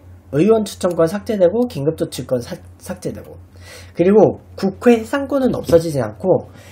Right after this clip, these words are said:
국회 해산은요, 좀 더 까다로운 조건을 내보내요. 그래서 엔간하면 대통령이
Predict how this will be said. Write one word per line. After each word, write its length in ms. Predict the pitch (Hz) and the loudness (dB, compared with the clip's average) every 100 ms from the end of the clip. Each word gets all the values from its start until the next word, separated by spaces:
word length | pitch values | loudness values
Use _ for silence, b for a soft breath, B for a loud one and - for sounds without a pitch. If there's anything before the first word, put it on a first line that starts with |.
| B B | B B
국회 420 | - 165 - 226 214 | -4 -4 0 0 0
해산은요, 500 | 214 294 240 190 208 117 - - - - - - - B B B - | -2 -2 -2 -2 -4 -4 -10 -20 -20 -20 -16 -16 -16 B B B -10
좀 300 | - 156 165 | 2 2 4
더 240 | 190 247 254 | 2 2 0
까다로운 680 | - 330 381 370 330 277 208 | -2 0 2 2 2 0 -2
조건을 400 | 139 - 123 117 | -6 0 0 2
내보내요. 440 | 98 92 82 78 - - - - - - _ - - B B B B - - - | -2 -8 -14 -18 -20 -20 -20 -20 -20 -20 _ -20 -20 B B B B -20 -20 -6
그래서 400 | 127 127 123 123 - - - | -4 0 -2 -4 -16 -20 -8
엔간하면 800 | 127 143 180 202 185 170 156 127 - - - - | -2 0 2 2 2 0 -2 -4 -12 -20 -20 -10
대통령이 800 | 131 - 202 190 170 156 156 | -8 -2 0 4 4 2 -2